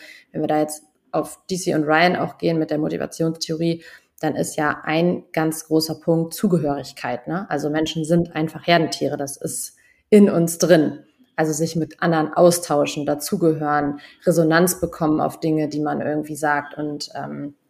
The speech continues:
ich glaube, wenn dieses Element gegeben ist, ja,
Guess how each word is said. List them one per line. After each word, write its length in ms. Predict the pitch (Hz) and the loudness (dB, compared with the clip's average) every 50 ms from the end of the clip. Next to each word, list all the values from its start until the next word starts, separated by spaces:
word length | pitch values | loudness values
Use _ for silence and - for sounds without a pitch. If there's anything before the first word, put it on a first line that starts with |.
| _ _ _ _ _ _ _ _ _ _ _ _ - - | _ _ _ _ _ _ _ _ _ _ _ _ -20 -14
ich 160 | - 180 - | -14 -14 -4
glaube, 240 | - 175 165 170 156 | 0 2 2 2 2
wenn 120 | 165 160 160 | 0 -2 -2
dieses 260 | 185 208 220 202 - | 0 0 0 0 0
Element 420 | - 175 170 165 165 160 170 170 | 0 0 0 0 0 -2 -4 -4
gegeben 400 | - 165 - 175 180 180 196 196 | -8 -8 -4 -2 0 0 0 2
ist, 380 | 190 196 214 214 - - - _ _ _ _ _ _ _ _ - | 2 2 0 0 -2 -8 -12 _ _ _ _ _ _ _ _ 0
ja, 200 | 156 - - | 0 0 0